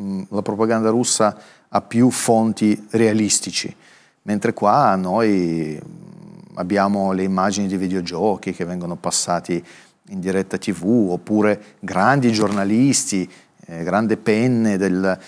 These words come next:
del giornalismo italiano, seguiti da tanti, come ad esempio a me è successo all'inizio della guerra, famoso carro armato ucraino che sch-, eh, russo che schiaccia la macchina ucraina.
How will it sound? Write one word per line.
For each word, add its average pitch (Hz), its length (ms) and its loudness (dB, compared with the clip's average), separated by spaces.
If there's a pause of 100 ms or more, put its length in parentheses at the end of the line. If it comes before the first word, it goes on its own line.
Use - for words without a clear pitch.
(200)
del 101 300 -4
giornalismo 104 560 0
italiano, 98 680 2
seguiti 110 560 -2
da 95 120 0
tanti, 98 380 -2
come 90 200 -6
ad 85 40 -6
esempio 90 300 -4
a - 20 -4
me 117 120 0
è - 20 0
successo - 600 -4 (340)
all'inizio 107 420 0
della 107 160 2
guerra, 104 320 0
famoso 95 400 -8
carro 98 260 -4
armato 95 320 -4
ucraino 90 480 -6
che 87 80 -12
sch-, - 240 -10
eh, 101 400 -2
russo 101 340 -2
che 92 120 -8
schiaccia - 460 -4
la 90 100 -6
macchina 90 320 -6
ucraina. 90 360 -4